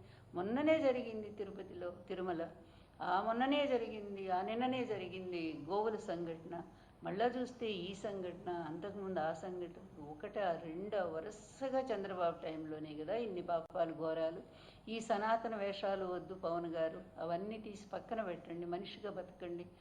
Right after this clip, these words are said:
మనుషులకు, మిమ్మల్ని నమ్మి గెలిపించినటువంటి ఆ మనుషులకు అండగా ఉండండి. అందువల్ల ఈ వేషాల కంటే కూడా మీరు ఒక్కరోజు వాళ్ళకి భోజనం పెట్టి చూడండి, ఎంత ఆనందపడతారో వాళ్ళు. అందువల్ల నేను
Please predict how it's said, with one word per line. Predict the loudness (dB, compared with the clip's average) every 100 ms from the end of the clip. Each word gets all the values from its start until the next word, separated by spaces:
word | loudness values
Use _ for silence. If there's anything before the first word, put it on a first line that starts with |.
| -20 -14 -2
మనుషులకు, | 2 2 2 0 0
మిమ్మల్ని | 0 0 0 0 0 2
నమ్మి | 0 0 -2 0
గెలిపించినటువంటి | -2 -4 -8 -6 -6 -6 -4 -6 -2 2
ఆ | 2
మనుషులకు | 0 -4 -4 -4 0 0
అండగా | 2 2 4
ఉండండి. | 2 2 -2 -4 -8 -16 -20 -20 -12 -4
అందువల్ల | 2 2 2
ఈ | 0 0
వేషాల | 0 2 6 8 8
కంటే | 4 -2 -2 -4
కూడా | -2 0 0
మీరు | 0 -2 -2
ఒక్కరోజు | -4 -2 0 2 2 4
వాళ్ళకి | 4 4 2
భోజనం | 2 4 4 2 0
పెట్టి | -2 -4 -6
చూడండి, | -4 -2 -2 -2 -4
ఎంత | -6 -4 -4
ఆనందపడతారో | -2 -2 -4 -6 -8 -2 -2 0
వాళ్ళు. | -2 -4 -8 -16 -18 -20 -20 -18 -8
అందువల్ల | -2 0 0 0
నేను | 0 -2